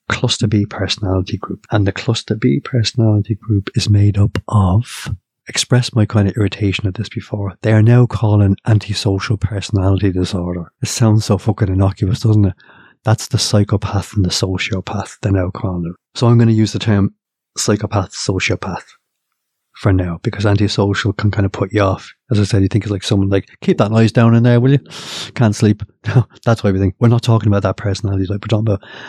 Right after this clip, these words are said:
a psychopath and a sociopath. Slightly different. Psychopath is made, sociopath is learned. They both cause huge amounts of damage, right?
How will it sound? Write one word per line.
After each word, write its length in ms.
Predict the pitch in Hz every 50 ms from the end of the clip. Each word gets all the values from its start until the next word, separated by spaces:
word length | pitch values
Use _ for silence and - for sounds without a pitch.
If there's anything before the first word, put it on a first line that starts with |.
| - - - - - -
a 40 | -
psychopath 540 | - - 110 110 110 107 - 107 98 92 -
and 100 | - 101
a 20 |
sociopath. 760 | - - - 98 95 - - 110 101 - 101 95 - - - - _ _ _ _ _
Slightly 400 | - - - - 107 101 - 117
different. 480 | 101 - 113 113 - - 110 104 - -
Psychopath 520 | - - 101 98 - - 107 104 98 -
is 120 | - - 113
made, 380 | 110 110 110 107 107 104 101
sociopath 560 | - - - 98 98 - 117 - 107 101 95
is 100 | 95 92
learned. 340 | 101 98 95 92 95 92 - -
They 80 | - 107
both 240 | - - 117 104 -
cause 320 | - - 107 104 101 95
huge 360 | - - 107 107 101 98 92
amounts 260 | 95 95 90 90 87 -
of 60 | 98
damage, 400 | 95 90 87 87 80 - - - - _ _
right? 200 | - 95 95 98